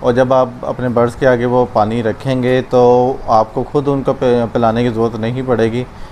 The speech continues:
प्यासे होने की वजह से वो खुद ब खुद वो वैक्सीन वाला पानी जो है पी लेंगे। तो दोस्तों, दूसरी, अ, वैक्सीन जो होती है वो ऑयली वैक्सीन होती है और ये इंपोर्टेड वैक्सीन होती है। दोस्तों, ये जो ऑयली वैक्सीन होती है ये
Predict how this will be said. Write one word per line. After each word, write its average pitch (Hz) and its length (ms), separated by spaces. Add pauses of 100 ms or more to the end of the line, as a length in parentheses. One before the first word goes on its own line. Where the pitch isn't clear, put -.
(180)
प्यासे 123 280
होने 127 220
की 123 100
वजह 123 260
से 127 140
वो 127 120
खुद 127 180
ब 123 160
खुद 123 300
वो 147 300 (320)
वैक्सीन 120 340
वाला 120 160
पानी 107 280
जो 113 160
है 120 220 (240)
पी 131 200
लेंगे। 95 340 (1300)
तो 139 100
दोस्तों, 139 600
दूसरी, 190 720
अ, 170 100
वैक्सीन 143 500
जो 156 100
होती 139 280
है 151 120
वो 147 100
ऑयली 120 420
वैक्सीन 139 320
होती 139 320
है 139 180
और 135 240
ये 135 160
इंपोर्टेड 120 540
वैक्सीन 131 400
होती 123 320
है। 135 260 (800)
दोस्तों, 127 260
ये 143 160
जो 143 260
ऑयली 131 300
वैक्सीन 143 360
होती 135 340
है 131 320
ये 131 680